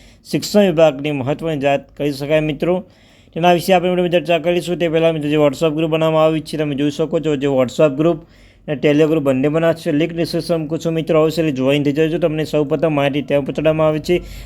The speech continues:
આ ચેનલ પર તમે મિત્રો શિક્ષણ જગતની હરેક માહિતી આપવામાં આવે છે. કોઈ પણ ભરતી આવે, શિક્ષણ લેવા, જ્ઞાન સહાયક, વિદ્યા સહાયક,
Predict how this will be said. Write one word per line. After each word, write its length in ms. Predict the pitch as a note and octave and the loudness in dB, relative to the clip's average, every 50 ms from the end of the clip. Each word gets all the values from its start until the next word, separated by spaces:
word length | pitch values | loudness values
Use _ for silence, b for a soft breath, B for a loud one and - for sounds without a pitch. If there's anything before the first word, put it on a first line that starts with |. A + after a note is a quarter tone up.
| B B | B B
આ 120 | C#3+ D#3+ | 2 2
ચેનલ 280 | D#3+ E3 F#3+ F#3 F3 F3+ | 2 4 2 2 2 2
પર 80 | E3+ F3 | 0 2
તમે 120 | F3 F3 | 2 2
મિત્રો 280 | F3 F3 D#3+ E3+ F3 F3 | 0 0 -4 -2 -4 -4
શિક્ષણ 320 | F3 - C3+ - D#3+ D#3+ | -2 -4 -6 -4 -4 -2
જગતની 340 | D#3 D#3 D3+ E3 D#3+ D#3+ D3 | 0 0 0 0 0 2 2
હરેક 220 | C#3 C#3+ D#3+ D3+ | 2 2 0 0
માહિતી 280 | D#3 D#3+ D#3+ D#3+ D3+ E3+ | 0 0 0 0 0 -2
આપવામાં 360 | D#3 D#3 E3 E3 E3 E3 E3 | -2 -2 -2 0 2 2 2
આવે 120 | E3 D#3+ | 2 2
છે. 280 | D#3+ - F3+ F3 E3 B B B B B B B | 0 0 -2 -2 -2 B B B B B B B
કોઈ 100 | - E3 | -4 0
પણ 220 | C#3+ F3 E3+ D#3 | 2 2 2 4
ભરતી 300 | C3+ D3 D3 C3+ - - | 4 4 2 2 2 4
આવે, 160 | E3 D#3+ D#3+ D#3+ | 4 4 4 2
શિક્ષણ 420 | D#3 - C#3 B2+ - E3+ D#3+ D#3 | -2 -4 -6 -4 -2 -4 -2 0
લેવા, 240 | D3+ D#3+ D#3+ D#3+ D#3+ | 0 0 2 2 0
જ્ઞાન 300 | C#3 C3 C#3+ D3 D#3 D#3 | 0 0 0 0 0 -2
સહાયક, 340 | C#3+ - D#3+ D#3 D#3 D#3 C#3+ | 0 2 4 4 4 4 2
વિદ્યા 280 | C#3 C3+ A#2+ D3 D3+ | -2 -2 0 2 0
સહાયક, 420 | D3+ D3+ D#3+ D#3+ D#3+ D#3+ D#3+ D3+ | 2 2 2 4 4 4 2 0